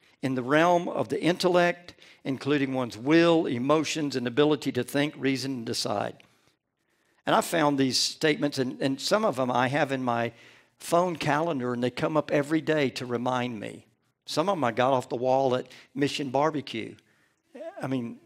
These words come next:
it's not about food. It's good statements about living right. And it, it's, it's, oh, what, I'm gonna get in trouble. I don't have my phone. It's over there, and I'm not gonna do that. But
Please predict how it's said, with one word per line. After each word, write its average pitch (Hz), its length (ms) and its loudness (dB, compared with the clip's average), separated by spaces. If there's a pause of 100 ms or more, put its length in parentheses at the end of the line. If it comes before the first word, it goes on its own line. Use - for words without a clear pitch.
it's - 180 -6
not 151 160 4
about 143 240 2
food. 151 400 4
It's 147 160 -4
good 151 200 -2
statements 160 500 0
about 131 380 2 (920)
living 170 480 6
right. 113 440 0 (800)
And 123 160 0
it, 127 160 0
it's, - 200 -4 (300)
it's, - 300 0 (260)
oh, 131 160 -2
what, 127 220 0
I'm 120 200 0
gonna 123 160 -8
get - 140 -8
in 117 60 -14
trouble. 107 320 -6
I 113 80 -6
don't 123 160 -8
have 123 100 -8
my 123 80 -6
phone. 113 400 -8
It's - 180 -10
over 113 160 -8
there, 110 180 -2
and 120 140 -2
I'm 123 120 -4
not 123 120 -6
gonna 127 140 -6
do 123 120 -2
that. - 220 -6 (380)
But 117 140 -6